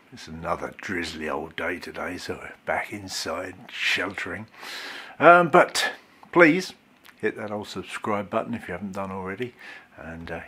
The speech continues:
yeah, massive thank you to m-, from me, from me <laughs> to the lovely people who support us on Patreon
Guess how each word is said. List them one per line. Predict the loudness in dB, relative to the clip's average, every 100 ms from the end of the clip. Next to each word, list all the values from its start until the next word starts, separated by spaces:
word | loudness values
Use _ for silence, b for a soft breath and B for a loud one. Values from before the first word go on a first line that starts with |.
| -12
yeah, | -10 -6
massive | -2 0 -2 -8 -8
thank | -8 -8 -12
you | -14
to | -12
m-, | -10 -10 -10 -6
from | 6 6 6 0
me, | 0 0 -4 B B B -10
from | 6 8 8 2
me | 4 6 6 4 -6
<laughs> | -10 -18
to | -14
the | -12 -8
lovely | -4 -2 -2
people | -6 -4 -4 -4
who | -4
support | -6 -12 -8 -6 -6
us | -8
on | -14
Patreon | -4 -4 -4 -8 -10